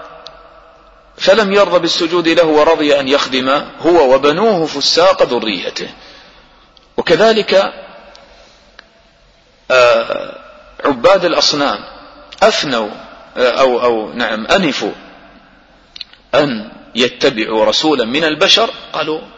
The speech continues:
كيف الله يرسل بشرا؟ وجعلوا إلههم بشرا. يعني سبحان الله، إيش تناقض هذا؟ شوف كيف يأنفون من أن يكون الرسول بشر،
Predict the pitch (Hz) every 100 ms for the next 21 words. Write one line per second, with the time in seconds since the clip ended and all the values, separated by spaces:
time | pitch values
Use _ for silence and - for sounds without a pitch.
0 | - _ _ - _ - - 165 143 143
1 | 160 143 147 135 165 - 60 - - -
2 | - _ _ _ _ _ _ _ _ -
3 | 131 170 190 - - - - - - -
4 | - - _ _ _ _ _ _ _ _
5 | _ _ - - 151 151 156 165 170 -
6 | 127 147 139 127 147 127 110 - 113 -
7 | - - - - _ _ _ _ 113 113
8 | 120 104 113 107 - - - - 113 113
9 | 110 101 - - - - - _ _ _
10 | _ _ _ _ - - 123 131 127 135
11 | 127 196 185 147 147 135 160 151 143 139
12 | 185 170 180 208 233